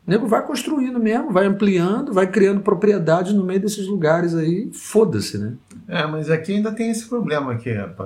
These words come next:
Speaker 2: na própria Floresta da Tijuca, você tem várias comunidades que nem tem perfil favela exatamente, mas elas já tão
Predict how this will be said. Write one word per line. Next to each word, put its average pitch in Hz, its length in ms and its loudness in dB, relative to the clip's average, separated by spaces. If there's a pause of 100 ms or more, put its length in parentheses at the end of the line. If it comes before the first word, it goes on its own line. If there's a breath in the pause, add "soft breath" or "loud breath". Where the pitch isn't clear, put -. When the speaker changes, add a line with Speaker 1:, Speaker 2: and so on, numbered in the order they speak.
(140)
Speaker 2:
na 107 180 -6
própria 131 380 -6 (360)
Floresta 123 380 -2
da 117 60 -6
Tijuca, 113 300 -8
você 165 180 -10
tem 131 180 -6
várias 151 400 -2
comunidades 123 880 -6 (520)
que 277 80 -20
nem 262 400 -8 (120)
tem 262 220 -6
perfil 131 540 -6
favela 113 480 -4
exatamente, 117 500 -8
mas 135 140 -6
elas 143 200 0
já 143 120 -6
tão 170 420 -2